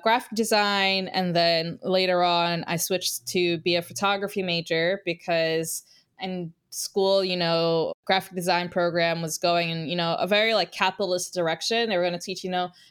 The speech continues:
how to work at an ad agency where, you know, the photo program was still very fine art heavy. And the, about ninety percent of the program was developing film, working with, uh, dark rooms and things like that. And,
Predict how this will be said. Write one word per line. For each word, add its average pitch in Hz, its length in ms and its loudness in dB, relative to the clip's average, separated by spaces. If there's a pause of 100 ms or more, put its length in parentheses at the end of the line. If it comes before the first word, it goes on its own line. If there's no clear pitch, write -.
how 277 100 2
to 277 60 0
work 262 160 -2
at 262 60 0
an 254 140 2
ad 247 300 2
agency 165 600 -4 (160)
where, 170 340 2 (220)
you 196 120 0
know, 180 380 0
the 170 80 -4
photo 208 680 2
program 190 460 0
was 175 140 -6
still 202 180 0
very 175 280 0
fine 175 360 -2
art 170 240 -2
heavy. 233 540 0 (280)
And 175 600 -2 (320)
the, 185 340 2
about 190 260 0
ninety 220 280 0
percent 208 280 -2
of 196 60 -4
the - 60 -14
program 208 320 0
was 175 120 -6
developing 226 560 0
film, 247 640 0
working 214 400 -2
with, 202 200 -2
uh, 180 140 0 (100)
dark 226 320 0
rooms 226 500 0
and 190 160 -4
things 202 240 -4
like 190 160 -2
that. 190 240 2
And, 165 160 -4